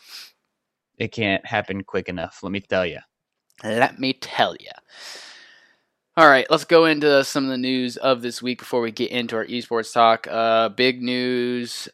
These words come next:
Speaker 2: uh, Vainglory forums, uh, R I P in peace. They are being shut down after February tenth. Uh, neither you or I were really involved in the Vainglory forums. I have an account, and I use it early, early on to, like, try to search for guilds and stuff. I think that's actually how I found Counting Crimsons.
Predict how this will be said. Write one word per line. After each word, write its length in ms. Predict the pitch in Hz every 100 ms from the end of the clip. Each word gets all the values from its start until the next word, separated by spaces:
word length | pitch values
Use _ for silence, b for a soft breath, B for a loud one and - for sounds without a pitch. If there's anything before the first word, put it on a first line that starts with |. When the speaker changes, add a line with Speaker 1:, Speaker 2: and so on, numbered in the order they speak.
| -
Speaker 2:
uh, 320 | 107 107 107
Vainglory 480 | 107 127 131 123 123
forums, 920 | - 120 113 113 110 110 110 - - B B -
uh, 260 | 110 104 -
R 180 | 117 120
I 120 | 117
P 220 | - 110
in 160 | 107 104
peace. 640 | - 104 104 - - - - _
They 180 | 107 104
are 240 | 104 104
being 260 | 104 117 113
shut 280 | - 117 104
down 180 | 107 107
after 140 | 101
February 400 | - 110 101 95
tenth. 460 | - 147 147 - - b b b b b -
Uh, 200 | 120 110 113
neither 680 | 113 170 165 143 131 123 - -
you 320 | 123 113 110
or 140 | 107
I 260 | 104 104 104
were 160 | 104
really 300 | 107 107 107
involved 580 | 104 104 101 101 104 107
in 80 | 107
the 40 | 110
Vainglory 380 | 110 113 113 113
forums. 460 | 123 120 117 117
I 160 | - 117
have 220 | 151 170
an 80 | 131
account, 640 | 101 - - 107 139 - 113
and 80 |
I 80 | 110
use 300 | 101 107 113
it 120 | 113 -
early, 300 | 110 113 107
early 260 | 107 110
on 300 | 98 104 113
to, 60 | 110
like, 160 | 95 -
try 160 | 107
to 80 | 104
search 280 | - 107 -
for 140 | 104
guilds 460 | 98 - 85 95 113
and 160 | 113
stuff. 300 | - 123 123 -
I 280 | - - _
think 120 | 151
that's 140 | 139 -
actually 300 | 110 - 104
how 120 | 101
I 100 | 101
found 300 | 110 101 98
Counting 380 | 110 101 101 104
Crimsons. 800 | - 101 110 - - 104 -